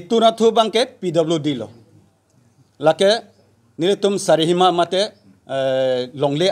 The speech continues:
adu ya hoi lo la bang ke. La me di pota long. La lo. La si nile tum cooperative farming society ya hin pen.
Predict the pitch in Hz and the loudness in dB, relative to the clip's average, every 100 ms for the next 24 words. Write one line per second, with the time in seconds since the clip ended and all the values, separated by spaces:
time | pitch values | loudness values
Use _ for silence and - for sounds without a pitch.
0 | 147 127 170 139 139 131 131 120 113 104 | 0 0 0 2 0 -4 -4 -6 -8 -12
1 | 101 _ _ _ _ _ _ _ _ _ | -16 _ _ _ _ _ _ _ _ _
2 | _ 135 143 156 156 170 170 160 160 156 | _ -2 0 2 2 2 0 -2 2 2
3 | 147 - - _ _ _ _ _ _ - | 0 -6 -18 _ _ _ _ _ _ -4
4 | 147 147 117 - _ _ _ 147 170 220 | 0 0 -2 -8 _ _ _ -2 0 2
5 | 220 226 - _ _ _ 135 196 202 220 | 2 0 -6 _ _ _ -4 -2 0 -2
6 | 226 - _ _ _ _ _ _ _ _ | -2 -8 _ _ _ _ _ _ _ _
7 | _ _ _ _ _ _ _ _ _ - | _ _ _ _ _ _ _ _ _ 4
8 | 220 240 226 226 - 190 202 196 196 202 | 4 4 2 2 0 0 0 -4 -4 -4
9 | 202 208 190 202 196 190 156 117 | -2 -2 -2 -4 -2 -2 -2 -4